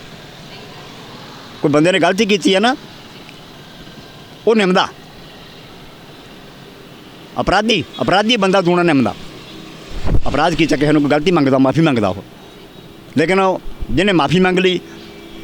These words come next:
ਉਹਦੇ 'ਚ ਪਾਵਰ ਜ਼ਿਆਦਾ ਆ। "ਆਪਸ ਕੋ ਜੋ ਜਾਣੇ ਨੀਚਾ, ਸੋਈ ਗਣਿਓ ਸਭ ਤੇ ਉੱਚਾ।" ਫਲ ਵੀ ਨੀਵੇਂ ਰੁੱਖ ਨੂੰ ਲੱਗਣਾ। ਵੱਡੇ ਨੂੰ ਫਲ ਨਹੀਂ ਲੱਗਣਾ,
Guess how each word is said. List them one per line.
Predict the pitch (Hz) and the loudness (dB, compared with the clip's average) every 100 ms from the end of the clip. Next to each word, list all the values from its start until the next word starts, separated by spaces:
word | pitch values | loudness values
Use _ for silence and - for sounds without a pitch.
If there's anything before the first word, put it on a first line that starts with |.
| - | -2
ਉਹਦੇ | 190 | 0
'ਚ | 175 | 0
ਪਾਵਰ | 160 151 160 | 0 0 2
ਜ਼ਿਆਦਾ | 143 123 | 2 4
ਆ। | 123 - - - - - - - - - - - - | 4 4 0 -10 -14 -14 -12 -12 -12 -12 -10 -8 -2
"ਆਪਸ | 170 202 - | -2 -2 0
ਕੋ | 214 | 2
ਜੋ | 202 214 | 2 2
ਜਾਣੇ | 160 160 196 | 0 0 2
ਨੀਚਾ, | 180 156 208 240 269 - - - - | 2 2 2 2 0 -4 -12 -14 -4
ਸੋਈ | 175 202 202 | 2 2 4
ਗਣਿਓ | 185 196 | 2 2
ਸਭ | 180 202 208 | 2 0 2
ਤੇ | 185 | 2
ਉੱਚਾ।" | 120 - - - - - - - - - - - - - - - - - - - - - - - - | 2 -2 -8 -10 -20 -20 -20 -20 -20 -18 -18 -18 -18 -18 -18 -18 -18 -18 -18 -18 -18 -18 -20 -10 -2
ਫਲ | 175 | 0
ਵੀ | 196 202 | 2 4
ਨੀਵੇਂ | 196 202 | 4 4
ਰੁੱਖ | 196 | 4
ਨੂੰ | 202 | 2
ਲੱਗਣਾ। | 196 190 185 - - - - - - | 2 2 0 -6 -18 -18 -18 -18 -6
ਵੱਡੇ | 135 175 | -2 0
ਨੂੰ | 196 | 0
ਫਲ | 156 160 | 0 2
ਨਹੀਂ | 180 | 2
ਲੱਗਣਾ, | 175 170 | 2 0